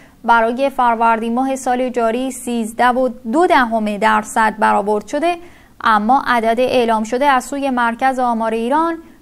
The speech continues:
پانزده و سه دهم درصد است. همچنین نرخ تورم اعلام شده برای اردیبهشت ماه سال جاری توسط مرکز آمار ایران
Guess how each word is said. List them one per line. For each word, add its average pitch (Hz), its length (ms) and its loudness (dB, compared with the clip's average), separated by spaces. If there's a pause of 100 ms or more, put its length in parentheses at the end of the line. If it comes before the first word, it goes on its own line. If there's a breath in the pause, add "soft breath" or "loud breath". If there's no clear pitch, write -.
پانزده 220 520 2
و 233 260 2
سه 240 280 -2
دهم 208 360 0
درصد 196 380 -4
است. - 260 -8 (500 loud breath)
همچنین 254 640 0
نرخ 254 380 -2
تورم 233 520 2
اعلام 233 480 0
شده 240 260 0
برای 240 480 2
اردیبهشت 233 760 -2
ماه 262 220 2
سال 233 340 2
جاری 233 320 0
توسط 240 440 -2
مرکز 254 640 0
آمار 233 360 0
ایران 240 440 2